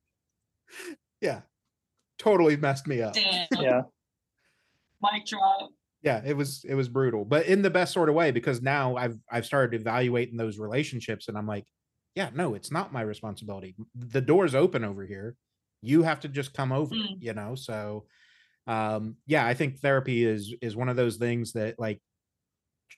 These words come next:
Speaker 1: there's a dollar value assessed to it. So yes, you can say what it costs or whatever, but, like,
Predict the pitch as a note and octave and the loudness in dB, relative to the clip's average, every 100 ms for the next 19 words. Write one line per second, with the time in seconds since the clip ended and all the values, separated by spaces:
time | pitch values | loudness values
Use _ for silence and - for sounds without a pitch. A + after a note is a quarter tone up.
0 | _ B2 A#2+ B2 C#3+ C3+ C3+ D3+ C3 A#2+ | _ -16 -2 2 4 4 4 8 8 6
1 | G#2 A#2+ A2+ A2 G#2+ - A2 G#2+ - G#2+ | 2 0 2 2 0 0 -2 -4 -2 0
2 | G#2+ - A2+ G#2+ B2 A#2 B2+ A#2 G#2+ G2+ | 0 -2 -2 0 0 0 -4 -6 -6 -8
3 | - C3+ A2+ A2 G#2+ - G#2+ G2+ - A2 | -2 0 2 0 -2 -4 -4 -4 -6 -4
4 | A2 B2 G#2+ F#2 G#2+ G2+ F#2+ | 0 0 0 -4 -6 -8 -10